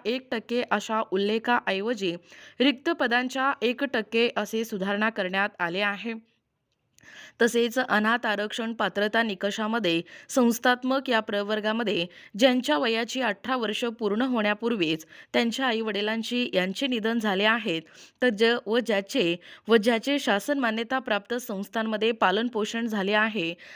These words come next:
अशा बालकांचा समावेश असणार आहे. तसेच आईवडील असा उल्लेख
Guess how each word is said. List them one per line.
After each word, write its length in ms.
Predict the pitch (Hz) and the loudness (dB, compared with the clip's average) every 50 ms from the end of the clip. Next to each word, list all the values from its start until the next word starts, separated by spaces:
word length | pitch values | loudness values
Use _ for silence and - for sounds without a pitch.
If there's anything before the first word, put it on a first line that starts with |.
| - _ | -4 _
अशा 280 | 240 247 - 269 262 | 0 2 2 2 2
बालकांचा 680 | 262 240 208 190 196 214 220 - 240 240 240 233 262 269 | 2 0 -2 -2 -2 -4 -4 -4 -4 -4 -4 -4 -4 -4
समावेश 560 | 262 - 233 196 202 202 202 208 220 220 - _ - | -2 -4 -4 -2 -2 0 2 2 0 0 -2 _ -6
असणार 360 | 165 165 160 - 160 196 208 | -6 -6 -4 -2 0 0 2
आहे. 280 | 214 226 214 - 247 247 240 _ _ - - - - - _ - | 2 0 -2 -4 -6 -6 -6 _ _ -20 -20 -20 -20 -18 _ 0
तसेच 360 | 226 226 - 240 247 226 - 277 | 0 2 2 0 -2 0 0 0
आईवडील 500 | 254 214 196 220 226 220 208 208 226 233 - | 2 2 2 2 2 0 0 0 0 0 0
असा 240 | - 214 - - 220 | 0 0 0 0 0
उल्लेख 380 | 208 196 196 202 208 220 220 | 2 2 4 4 4 2 2